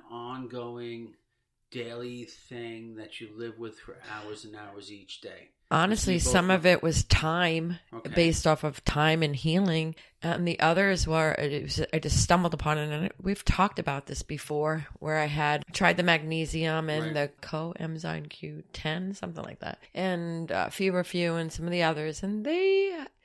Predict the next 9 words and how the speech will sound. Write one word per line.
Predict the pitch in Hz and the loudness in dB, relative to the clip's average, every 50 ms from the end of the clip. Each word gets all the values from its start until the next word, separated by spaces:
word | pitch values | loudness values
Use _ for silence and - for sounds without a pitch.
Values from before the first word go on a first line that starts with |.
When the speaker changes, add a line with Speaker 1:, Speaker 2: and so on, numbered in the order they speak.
| _ _ _ _ _ _ | _ _ _ _ _ _
Speaker 2:
it | 233 247 | 0 2
did | - 381 392 | 4 4 4
help | 370 370 330 - | 6 4 4 6
a | 240 | 4
little | 202 190 196 180 170 | 4 4 4 2 2
bit, | 165 160 143 127 151 - - - _ _ - - _ - _ _ _ _ _ | 2 2 4 4 4 2 0 -6 _ _ -20 -20 _ -20 _ _ _ _ _
but | - 170 175 170 - - - | 4 6 6 6 6 2 -4
not | 165 170 170 170 160 156 156 156 156 - - - - - - - _ - - | -4 -2 0 2 4 4 6 4 4 2 0 -6 -16 -20 -20 -20 _ -10 -6
enough. | - 156 160 151 143 139 143 165 175 - - - - | -4 -2 0 2 4 4 4 4 2 -2 -8 -12 -14